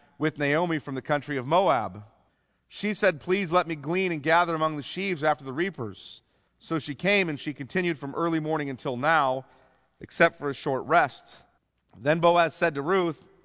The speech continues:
"Now listen, my daughter, do not go to glean in another field or leave this one, but keep close to my young women. Let your eyes be on the field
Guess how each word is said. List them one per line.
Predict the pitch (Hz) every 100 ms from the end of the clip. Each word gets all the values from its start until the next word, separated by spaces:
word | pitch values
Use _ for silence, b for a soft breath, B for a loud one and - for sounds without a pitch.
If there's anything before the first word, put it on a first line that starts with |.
| _ _
"Now | - 143
listen, | 165 185 156
my | 123
daughter, | 117 110 107 117 143 _ _ _ _ _
do | -
not | 139 190 156
go | 123 165 170 180
to | 160
glean | 123 151 165
in | 147
another | 131 143 170
field | 151 147 131 131 139 -
or | 143
leave | 143 143 123
this | 170 -
one, | 139 104 98 104 _ _ _ _ _
but | 135 -
keep | - 214 -
close | 185 185 -
to | 165
my | 151 151
young | 151 143
women. | 143 156 117 101 95 _ _ _ _ _ _ -
Let | 160
your | 196 185
eyes | 165 180 175
be | 175
on | 180 170
the |
field | 147 185 180 156 143 143